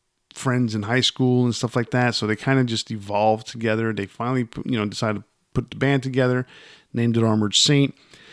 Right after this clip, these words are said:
in nineteen eighty-two. So they've, they've basically been together, I think, since nineteen seventy-nine, somewhere, something like that, as a band. But in nineteen eighty-two, the band recorded a five-song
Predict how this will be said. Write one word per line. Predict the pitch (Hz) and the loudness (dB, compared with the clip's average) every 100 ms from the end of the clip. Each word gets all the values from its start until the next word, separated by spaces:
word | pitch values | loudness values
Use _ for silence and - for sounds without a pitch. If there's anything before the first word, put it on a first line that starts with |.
| - - | -18 -4
in | 120 | 0
nineteen | 131 147 - 151 | 2 2 2 2
eighty-two. | 131 120 - - 220 143 120 123 - _ _ | 2 0 0 2 6 6 4 0 -6 _ _
So | - | -2
they've, | 139 170 165 139 156 | 0 0 -2 -8 -2
they've | 156 160 175 - | -2 -2 -6 0
basically | 220 233 277 | 2 2 2
been | 196 | 2
together, | 151 127 131 127 | 2 0 2 2
I | 117 | 2
think, | - 160 | 0 -2
since | - 120 | -2 0
nineteen | 120 117 123 | 0 -2 -2
seventy-nine, | - 113 104 95 92 107 123 135 | -2 -2 -2 -2 -2 -2 -2 -2
somewhere, | 139 139 143 127 | 0 0 0 -2
something | - - 143 | -2 -2 0
like | 135 | 2
that, | 147 - - - - - | 2 0 -4 -18 -20 -8
as | 117 | -4
a | |
band. | 104 107 113 131 - - - - - | 0 2 2 0 -4 -20 -20 -20 -2
But | 135 | 0
in | 131 | 2
nineteen | 175 185 | 2 2
eighty-two, | 175 160 - 147 | 2 2 2 2
the | 123 | 2
band | 135 135 | -2 0
recorded | 131 - 123 | -2 -2 -4
a | 113 | -2
five-song | - 120 123 - 131 117 | -2 0 0 0 2 0